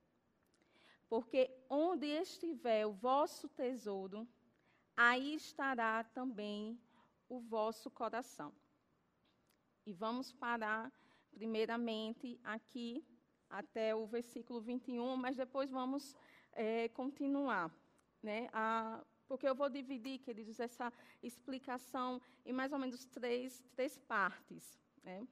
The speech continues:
Mas nessa em especial, que Jesus está tratando sobre o que seria ajuntar esse tesouro na terra,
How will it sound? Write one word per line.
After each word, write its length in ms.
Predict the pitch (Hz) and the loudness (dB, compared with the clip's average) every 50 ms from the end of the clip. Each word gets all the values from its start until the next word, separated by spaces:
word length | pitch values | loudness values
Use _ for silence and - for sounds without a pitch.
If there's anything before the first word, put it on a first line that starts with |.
| _ _ _ _ _ _ _ _ _ _ _ _ _ _ _ - - - - - - _ _ _ - | _ _ _ _ _ _ _ _ _ _ _ _ _ _ _ -20 -20 -20 -20 -20 -20 _ _ _ -4
Mas 420 | 233 262 269 285 311 294 - - - _ | 0 2 4 4 4 2 0 -8 -8 _
nessa 640 | - 277 285 302 320 370 453 440 - - - 302 285 | 0 2 4 4 4 4 2 0 -2 -2 -2 0 0
em 160 | 269 262 247 | 0 0 -2
especial, 800 | 262 262 - - 254 233 240 - - 240 226 226 233 240 247 233 | -2 -4 -6 -6 -6 -8 -6 -6 -4 0 2 4 4 4 4 2
que 160 | 240 233 220 | -2 -6 -6
Jesus 460 | 214 233 233 233 226 240 247 247 240 | -2 0 0 0 0 -2 -4 -4 -4
está 560 | 247 240 240 - 254 240 247 247 240 240 254 - - - - | -6 -8 -6 -2 0 2 2 4 2 2 0 -2 -6 -16 -12
tratando 800 | - 262 254 240 247 240 - - 247 240 247 254 254 233 202 226 | -4 0 0 0 0 -2 -4 -4 -2 -2 0 -2 -2 -2 -4 -8
sobre 800 | - - - - - 254 240 240 226 208 202 208 233 240 240 240 - - - - - - | -12 -12 -8 -2 2 4 4 4 2 0 -4 -8 -6 -6 -6 -6 -8 -14 -20 -20 -20 -14
o 140 | - - 240 | -12 -12 -8
que 160 | - - 285 | -6 -4 -6
seria 680 | 269 - - 294 269 262 220 254 254 254 254 254 247 - - _ _ | -4 -2 0 2 2 2 0 -2 -2 0 2 2 0 0 -6 _ _
ajuntar 960 | - 247 262 269 262 254 247 247 - - - - 254 247 254 262 269 269 262 - - - - _ _ _ _ _ | 0 2 2 2 0 -2 -6 -6 -8 -10 -8 -2 2 4 6 6 4 4 2 -4 -12 -20 -20 _ _ _ _ _
esse 260 | - 220 214 - - | -4 -4 -4 -4 -8
tesouro 880 | 226 - - 240 214 214 240 - - 220 226 233 240 254 254 202 190 190 - - - - - - - _ _ _ _ _ - | -12 -6 -4 -2 -2 -2 -2 -4 -2 2 2 4 4 2 2 -2 -6 -10 -12 -16 -20 -20 -20 -20 -20 _ _ _ _ _ -8
na 180 | 208 214 214 | -4 -4 -4
terra, 720 | 214 - _ - 226 220 240 254 262 254 233 - 196 185 | -4 -2 _ 2 2 4 4 4 2 0 -2 -6 -8 -10